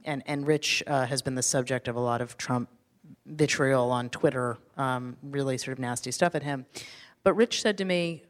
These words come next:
um, for a story we did the other day, if Hillary Clinton was doing some of what he does, she would be, you know, correctly, um, you know, savaged by people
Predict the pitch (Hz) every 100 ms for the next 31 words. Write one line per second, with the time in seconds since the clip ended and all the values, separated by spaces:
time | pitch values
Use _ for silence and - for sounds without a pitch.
0 | _ 170 160 151 147 160 147 - 165 147
1 | 147 147 147 151 185 180 165 156 _ _
2 | _ _ _ _ _ - _ - 170 -
3 | 190 196 175 - 160 165 151 139 160 160
4 | 156 - 151 143 147 139 135 139 139 135
5 | 127 - - - - _ - - 151 139
6 | 147 147 139 135 143 139 - - 147 160
7 | - 143 131 127 - _ _ _ _ -
8 | 131 127 127 - - 143 127 - 196 160
9 | 110 - 110 127 120 - 123